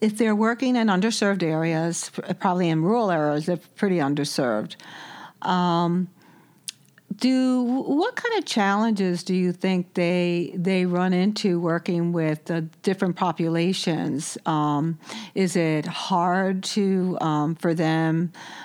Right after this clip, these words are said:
uh, to, um, to, to work with a patient, let's say, who doesn't speak their same language, or,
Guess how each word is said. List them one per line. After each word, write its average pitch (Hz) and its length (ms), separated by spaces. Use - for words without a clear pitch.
uh, 165 560
to, 165 720
um, 139 720
to, - 340
to 220 160
work 220 380
with 180 120
a 170 60
patient, 180 380
let's 180 180
say, 170 380
who 175 140
doesn't 165 260
speak 156 300
their 147 180
same 175 360
language, 240 800
or, 170 600